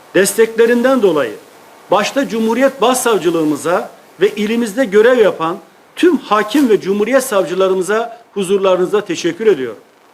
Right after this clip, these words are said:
Hakkında çeşitli suçlardan arama kararı bulunan şahısların aramızda ve bu şehrin sokaklarında, caddelerinde ve mahallelerinde gezmesine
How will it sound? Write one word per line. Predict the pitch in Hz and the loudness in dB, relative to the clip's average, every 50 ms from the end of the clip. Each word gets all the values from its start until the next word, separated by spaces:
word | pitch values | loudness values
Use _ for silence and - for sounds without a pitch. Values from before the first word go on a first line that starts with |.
| _ _ _ _ - _ _ _ _ _ _ _ | _ _ _ _ -20 _ _ _ _ _ _ _
Hakkında | _ 190 202 196 - - 262 254 285 285 285 | _ -4 -4 -4 -2 -2 0 2 2 0 0
çeşitli | - 254 233 - 247 226 - 320 269 | -2 -4 -4 -6 -8 -8 -6 -6 -6
suçlardan | - - - - - 226 226 214 233 262 269 - | -6 -8 -12 -2 0 0 2 2 2 0 -2 0
arama | 196 196 214 220 226 254 254 | 0 0 2 2 2 0 -2
kararı | - 226 214 208 214 226 247 208 | 0 0 0 2 2 0 0 0
bulunan | 202 185 175 160 | 0 0 0 -2
şahısların | 147 - - 165 165 165 160 - 160 156 156 185 233 254 247 - _ _ _ _ _ _ _ _ _ _ | -4 -4 -2 -2 -2 -2 -4 -6 -6 -6 -6 -6 -8 -10 -12 -16 _ _ _ _ _ _ _ _ _ _
aramızda | 170 180 202 226 233 226 226 214 175 156 196 214 226 247 247 - - - _ _ - | -4 -2 0 0 0 0 -2 -4 -4 -4 -2 -2 -2 -4 -6 -10 -18 -20 _ _ -2
ve | 190 170 165 | -2 0 0
bu | 294 | -4
şehrin | - - 277 277 247 214 208 214 185 | -4 -2 -2 -2 -2 0 -2 -2 -4
sokaklarında, | - - 196 196 - 220 214 208 - 208 208 202 208 202 180 196 208 226 262 - - - _ _ _ - | -4 -4 -6 -4 -4 -4 -6 -4 -2 0 0 0 0 0 0 0 0 0 -2 -6 -10 -20 _ _ _ -4
caddelerinde | - 170 185 208 196 156 196 214 214 220 214 208 208 202 170 214 226 254 262 - - - _ _ | -2 0 0 0 0 0 0 2 2 2 2 2 -2 -2 -2 0 0 0 -2 -6 -14 -20 _ _
ve | 165 180 | 0 0
mahallelerinde | 175 165 180 185 190 202 202 196 214 208 208 208 214 220 220 254 | 2 2 -2 0 0 0 2 2 2 2 4 2 2 2 2 -2
gezmesine | 226 156 185 196 185 165 175 180 165 170 175 175 190 208 220 240 - | 0 2 0 0 0 0 -2 -4 -4 -4 -4 -2 -2 -2 -2 -4 -8